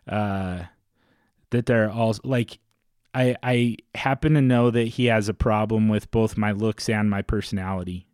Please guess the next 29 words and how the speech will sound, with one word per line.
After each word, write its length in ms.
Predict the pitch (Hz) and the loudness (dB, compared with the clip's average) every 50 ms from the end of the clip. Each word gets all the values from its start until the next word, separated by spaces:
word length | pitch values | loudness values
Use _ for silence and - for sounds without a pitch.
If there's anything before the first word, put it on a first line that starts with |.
| _ - | _ -14
So, 360 | - - - 107 101 92 - _ _ - - - - - - - _ _ - | -6 -2 0 0 0 0 -4 _ _ -20 -20 -20 -20 -20 -20 -20 _ _ -8
um, 420 | - 101 107 101 98 92 92 101 - - - - - - 156 - 160 151 - 156 | -6 -4 -2 -2 -2 -2 -4 -4 -6 -6 -6 -4 -2 0 0 2 2 2 2 2
<laughs> 560 | - - 156 - - 123 - - - - - - | 4 2 2 2 0 -10 -10 -10 -12 -18 -4 2
he 140 | - 143 | 4 6
has 220 | 139 135 135 131 123 | 6 8 6 4 4
issues 600 | 143 151 143 135 - - 175 147 143 135 - 151 | 4 4 4 4 4 6 6 6 6 4 4 4
with, 300 | 139 127 120 - - 143 | 6 6 4 2 -2 -6
with, 360 | 147 131 139 127 117 - - - - - _ _ - | 0 4 4 4 4 2 -4 -16 -20 -20 _ _ -4
uh, 480 | 123 120 117 113 113 110 110 110 107 - - - | -2 0 2 2 2 2 2 0 -2 -4 -6 -4
with 240 | - 135 117 110 - - - | 0 0 0 0 -2 -6 -4
every 800 | 139 139 135 143 143 135 139 143 143 139 131 123 123 120 113 107 - - - - - - - - _ _ _ - - 101 - _ | 0 2 4 4 4 2 2 2 4 4 4 6 4 4 2 0 -2 -8 -20 -20 -20 -20 -20 -20 _ _ _ -18 -16 -16 -4 _
bit 240 | - 139 135 135 135 | 6 6 6 6 6
of 160 | 131 113 - | 2 2 0
my 260 | 123 120 117 117 120 | 0 0 0 2 2
existence. 1200 | 120 117 113 107 98 110 110 98 104 113 110 - - - - 104 87 87 85 - - - - - - - - - - - | 2 2 2 0 0 -4 -4 -2 0 0 0 0 -2 -6 -6 -6 -8 -8 -8 -10 -12 -12 -12 -10 -12 -12 -6 -2 0 2
<laughs> 120 | - 165 - 165 - - | 2 2 2 2 2 4
There 160 | 147 135 131 | 4 4 4
you 200 | 131 123 120 113 | 4 2 2 2
go. 320 | 104 113 110 104 98 92 - _ - - - - - - - - - - | 0 0 -2 -2 -2 -4 -6 _ -20 -20 -20 -20 -20 -20 -20 -20 -16 -6
Um, 600 | - 120 123 127 127 127 120 117 113 107 101 98 - _ - | 0 2 4 4 6 6 4 4 4 2 0 -2 -4 _ -2
but 120 | - 117 | 0 2
I 60 | 127 143 | 4 4
don't 160 | 151 156 - | 4 4 2
think 140 | 160 143 - | 2 2 4
he 100 | 139 131 | 4 4
has, 240 | 123 120 113 104 | 4 4 4 2
uh, 80 | 120 - - - | 0 -2 -4 -4
issues 400 | 113 110 107 - 117 101 92 101 | -4 -2 -2 0 0 -2 -2 0
otherwise. 600 | 98 101 104 95 90 85 82 87 95 - - | 0 0 0 0 -2 -4 -6 -8 -10 -10 -12